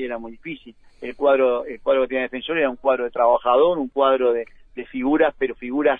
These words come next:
que no habían surgido todavía o eran conocidas en el medio, pero digo, no de Peñarol y Nacional. Entonces, eh, fue un trabajo de todos,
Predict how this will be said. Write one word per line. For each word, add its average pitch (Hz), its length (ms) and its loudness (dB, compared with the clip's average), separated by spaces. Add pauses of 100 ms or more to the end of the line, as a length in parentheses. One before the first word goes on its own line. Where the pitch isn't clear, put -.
que 123 80 -12
no 127 100 -6
habían 127 360 -4
surgido 135 480 -8
todavía 135 340 0
o 156 100 2
eran 139 200 0 (260)
conocidas 131 480 -2
en 123 80 -4
el 120 40 -6
medio, 156 180 0
pero 131 140 4
digo, 127 180 2
no 139 300 4
de 127 100 0
Peñarol 127 260 -12
y 123 40 -14
Nacional. 147 500 -4
Entonces, 131 460 -8 (560)
eh, 127 340 0 (100)
fue 165 100 -6
un 185 80 -6
trabajo 180 680 2 (320)
de 135 380 0
todos, 131 420 2